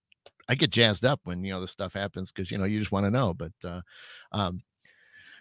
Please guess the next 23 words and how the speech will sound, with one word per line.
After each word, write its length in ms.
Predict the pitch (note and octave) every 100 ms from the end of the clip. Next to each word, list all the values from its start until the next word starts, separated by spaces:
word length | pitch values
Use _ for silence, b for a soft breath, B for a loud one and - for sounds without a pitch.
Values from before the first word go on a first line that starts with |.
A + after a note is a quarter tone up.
| _
so, 420 | - F#3 E3 C#3 B2 B -
uh, 420 | C#3+ C3 B2+ A#2+ A2 B B B - A#2+ G#2
but, 280 | C3+ A2+ -
um, 360 | A2+ G#2 G2 -
yeah, 160 | - F4
so 140 | -
that's 180 | F4 G3
kinda 220 | - F3
cool. 220 | D3+ C3+ C3
So 220 | - A2+
hopefully, 540 | B2 - - A#2+ A#2
um, 420 | A2 G2+ F#2+ F#2+ - _ _
hopefully 220 | A2 B2
we'll 100 | A#2+
see 120 | - B2
what 120 | A2+
happens. 380 | A#2+ A#2+ A#2+ A2+
I 60 |
know 180 | B2 A#2+ B B -
I'm 120 | D3
gonna 120 | D#3+
be 80 | C#3
doing, 420 | C#3+ C#3+ B2+ A2+